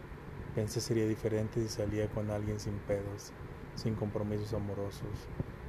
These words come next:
más allá de lo sexual. Hace mucho que no lo viví así. Se siente chingón, pero también es demasiada la sensación de vulnerabilidad.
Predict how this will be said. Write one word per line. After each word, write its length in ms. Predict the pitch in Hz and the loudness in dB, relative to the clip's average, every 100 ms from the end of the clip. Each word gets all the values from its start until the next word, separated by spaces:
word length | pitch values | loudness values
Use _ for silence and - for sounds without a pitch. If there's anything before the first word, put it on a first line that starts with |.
| - | 0
más 220 | 113 107 | 2 4
allá 220 | 110 107 | 4 4
de 120 | 104 101 | 2 0
lo 100 | 95 | -2
sexual. 440 | 107 - - 98 95 - - - - - - - - - - - - - - | -4 -6 -6 -4 -6 -8 -8 -8 -10 -8 -8 -6 -6 -8 -10 -10 -10 -10 -4
Hace 160 | 117 - | 0 2
mucho 420 | 113 120 - 123 - | 4 2 2 0 2
que 80 | 110 | 2
no 100 | 107 | 2
lo 120 | 104 | 2
viví 300 | 101 101 104 | 0 0 0
así. 240 | 95 - 104 101 - - - - - - - - | -2 -4 -8 -8 -8 -8 -12 -12 -10 -12 -12 -4
Se 80 | - | -2
siente 280 | 113 113 120 | 2 2 0
chingón, 440 | - 110 104 104 104 - - - - - - - - - | 0 0 2 -2 -4 -8 -6 -6 -6 -8 -10 -12 -12 2
pero 160 | 113 107 | 4 6
también 320 | 107 107 107 | 4 4 4
es 80 | 110 | 4
demasiada 540 | 110 104 - 107 107 | 2 0 2 2 4
la 100 | 110 | 2
sensación 720 | 104 107 104 98 - 107 104 | 0 -2 -2 -4 0 0 2
de 80 | 104 | 2
vulnerabilidad. 840 | 101 98 98 98 95 95 95 95 | 2 0 0 0 0 -2 -2 -4